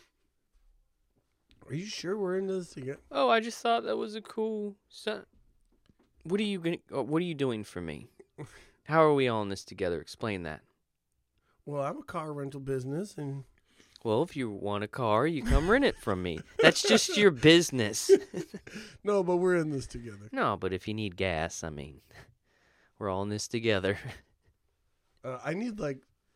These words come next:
Speaker 1: I need a couple bucks to pay mortgage.
Speaker 2: I had a guy yell at me the other day, and I was just doing my job. And it, I actually,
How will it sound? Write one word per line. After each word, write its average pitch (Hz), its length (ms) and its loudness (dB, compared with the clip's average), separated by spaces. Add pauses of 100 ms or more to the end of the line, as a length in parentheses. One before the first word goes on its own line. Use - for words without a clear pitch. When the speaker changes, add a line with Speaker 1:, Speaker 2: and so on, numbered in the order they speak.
(120)
Speaker 1:
I 139 60 -8
need 180 160 0
a 139 60 -6
couple 143 220 -6
bucks 135 400 -6
to 123 100 -12
pay 131 240 -2
mortgage. 123 800 -6 (260)
Speaker 2:
I 104 100 4
had 117 100 6
a 107 60 4
guy 92 160 2
yell 92 360 0
at - 140 -4
me 85 340 -10
the 90 140 -8
other 85 180 -6
day, 82 480 -10 (160)
and 92 100 -8
I 92 60 -4
was 90 140 -8
just - 240 -8
doing 92 280 -6
my 76 200 -10
job. 78 480 -6 (1000)
And 101 160 -4
it, 98 140 -6 (560)
I 147 160 4
actually, 147 500 0